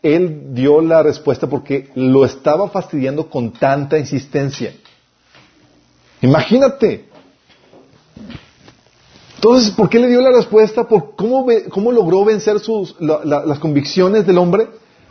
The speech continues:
con esta, así, fastidiándole la vida. De hecho, la Biblia dice en Proverbios diecinueve trece que la mujer pendenciera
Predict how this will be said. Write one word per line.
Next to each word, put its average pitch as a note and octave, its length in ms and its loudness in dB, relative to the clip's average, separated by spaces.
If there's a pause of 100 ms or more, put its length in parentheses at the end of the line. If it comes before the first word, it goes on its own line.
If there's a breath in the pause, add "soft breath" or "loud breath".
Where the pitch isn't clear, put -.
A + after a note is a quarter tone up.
(220 soft breath)
con E3 200 2
esta, G3 380 -2 (100)
así, F#3 240 -4 (140)
fastidiándole F#3+ 520 0
la F#3 60 4
vida. G#3+ 220 2
De F#3+ 80 4
hecho, G#3 140 2
la G3+ 100 4
Biblia G3+ 260 2
dice E3 420 -2 (200 loud breath)
en D3 80 -8
Proverbios D3+ 340 2
diecinueve D#3 420 -2
trece D#3+ 280 0
que C#3+ 320 -2 (560)
la D#3+ 340 0 (360)
mujer F3 400 -2
pendenciera F3 580 -2